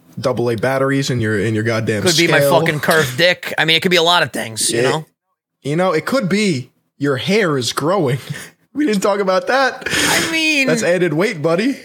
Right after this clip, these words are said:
Speaker 2: Phil, how much you think my beard
Speaker 1: The be-
Speaker 2: weighs?
Speaker 1: That's what I'm saying.
Speaker 2: Half,
Speaker 1: That's at least
Speaker 2: half
Speaker 1: a pound.
Speaker 2: No fucking way.
Speaker 1: Bro, do you see how
Speaker 2: You think
Speaker 1: thick
Speaker 2: this is
Speaker 1: that
Speaker 2: a
Speaker 1: is?
Speaker 2: pound of fucking hair on my face?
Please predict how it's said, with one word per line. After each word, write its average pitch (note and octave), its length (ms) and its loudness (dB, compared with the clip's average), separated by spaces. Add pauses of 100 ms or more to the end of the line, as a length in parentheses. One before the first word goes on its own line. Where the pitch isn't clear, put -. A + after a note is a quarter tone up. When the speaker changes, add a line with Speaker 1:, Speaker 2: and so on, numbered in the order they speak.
(220)
Speaker 2:
Phil, F3 680 0 (600)
how B3+ 160 2
much E4 160 0
you C5 160 -2
think A#3 100 0
my C#4 140 4
beard A#3+ 280 4
Speaker 1:
The G3 60 6
be- F#3 40 4 (140)
Speaker 2:
weighs? - 460 -2 (540)
Speaker 1:
That's C3 200 -2
what C#3+ 120 2
I'm C3 80 -2
saying. D#3+ 220 2
Speaker 2:
Half, A#2 60 2
Speaker 1:
That's B2 200 0
at A#2+ 80 0
least F3 140 2
Speaker 2:
half F#3 100 0
Speaker 1:
a G#3+ 60 0
pound. C3 160 0
Speaker 2:
No C3+ 200 2
fucking F#2+ 400 -14
way. C2+ 340 -18 (1120)
Speaker 1:
Bro, G#2 340 -2
do B2+ 120 -2
you B2+ 40 0
see - 120 0
how D#3 80 4
Speaker 2:
You - 40 2
think C#4 160 4
Speaker 1:
thick C4+ 100 6
Speaker 2:
this - 20 2
is - 80 4
Speaker 1:
that - 80 6
Speaker 2:
a D#3 60 2
Speaker 1:
is? D#3+ 40 0
Speaker 2:
pound G3+ 300 2
of F#3 80 0
fucking F#3+ 300 0
hair E3+ 260 2
on F3 60 0
my F3+ 100 -2
face? F#3 400 -4